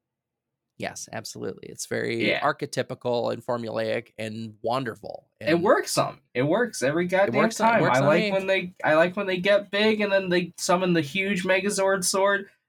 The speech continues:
Speaker 2: and then they cut, and then it fucking breaks, and you're like, "Oh, fuck, what do we do now?"
Speaker 1: And it,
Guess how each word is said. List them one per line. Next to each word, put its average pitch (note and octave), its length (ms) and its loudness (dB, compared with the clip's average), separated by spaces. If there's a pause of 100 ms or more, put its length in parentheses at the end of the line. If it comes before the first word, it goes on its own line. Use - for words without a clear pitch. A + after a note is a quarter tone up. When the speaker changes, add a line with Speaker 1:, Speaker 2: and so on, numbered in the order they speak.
Speaker 2:
and C#3+ 100 0
then E3 140 4
they D#3 160 2
cut, - 320 4
and D3 180 -2
then D3 140 4
it C3+ 220 0
fucking C#3 420 -2
breaks, C3 460 0
and C3+ 80 -6
you're C3 80 2
like, C3+ 200 2
"Oh, - 260 -2 (120)
fuck, A3+ 240 4
what A#3+ 120 -2
do B3+ 60 2
we B3+ 120 2
do C#4 220 2
now?" C#4+ 720 2
Speaker 1:
And A3+ 160 2
it, A#3 140 2